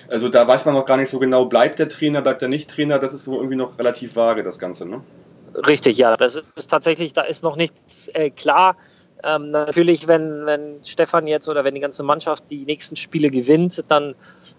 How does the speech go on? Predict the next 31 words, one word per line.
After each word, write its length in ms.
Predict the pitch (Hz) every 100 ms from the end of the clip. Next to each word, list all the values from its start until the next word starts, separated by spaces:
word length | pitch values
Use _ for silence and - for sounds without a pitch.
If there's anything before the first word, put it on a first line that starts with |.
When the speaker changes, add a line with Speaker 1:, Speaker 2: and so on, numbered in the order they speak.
| _ -
Speaker 2:
hat 120 | 139
er 140 | 147
einige 340 | 151 180 175 165
Argumente 420 | 160 160 165 180
auf 100 | 143
seiner 300 | 156 185 185
Seite, 320 | 185 196 196
dass 240 | 175 151
das 240 | - 156 -
aus 220 | 156 143
der 180 | 151 -
Interimsgeschichte 760 | 175 165 165 - 160 156 156
was 120 | 147
Festes 440 | - 196 - 190 175
wird. 280 | 190 185 - - - -
Sollte 240 | - 143 143
das 160 | 143
nicht 140 | 185 190
der 120 | 175
Fall 260 | 175 175
sein, 400 | 170 170 165 156
wird's 200 | 139 139
da 200 | - 127
eine 160 | 123 123
Änderung 380 | 175 190 170 156
geben. 280 | 160 156 143
Also 200 | 143 147
das 200 | 143 -
ist, 320 | 143 - 151
ähm, 320 | 135 135 120 117 _
ja, 160 | - 110